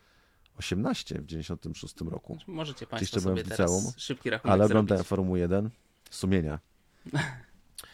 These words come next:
Speaker 1: I to był wyścig, w którym do mety dojechało trzech kierowców. Swój jedyny wyścig Formuły jeden wygrał Olivier Panis, który byłby na dzisiejsze takim, powiedzmy,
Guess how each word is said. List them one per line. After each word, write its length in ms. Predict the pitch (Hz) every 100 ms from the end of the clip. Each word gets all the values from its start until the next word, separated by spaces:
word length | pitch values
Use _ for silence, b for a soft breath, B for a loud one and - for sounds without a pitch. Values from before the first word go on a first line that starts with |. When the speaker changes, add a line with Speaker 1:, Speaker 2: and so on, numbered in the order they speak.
| B B B
Speaker 1:
I 80 | 117
to 120 | 151
był 100 | 151
wyścig, 320 | 143 - 135
w 40 |
którym 200 | - 127
do 100 | 120
mety 200 | 120 113
dojechało 280 | 110 104 101
trzech 220 | 98 143
kierowców. 500 | 131 147 143 - 139
Swój 200 | - -
jedyny 220 | 113 123 110
wyścig 300 | 110 113 -
Formuły 300 | 113 110 110
jeden 200 | 107 104
wygrał 300 | 101 101 98
Olivier 360 | 127 120 110
Panis, 360 | - 113 120 113
który 240 | - 104
byłby 280 | 101 110 107
na 120 | 104
dzisiejsze 460 | 101 98 110 107 110
takim, 440 | 104 - 101 101
powiedzmy, 760 | 98 98 101 - 101 101 101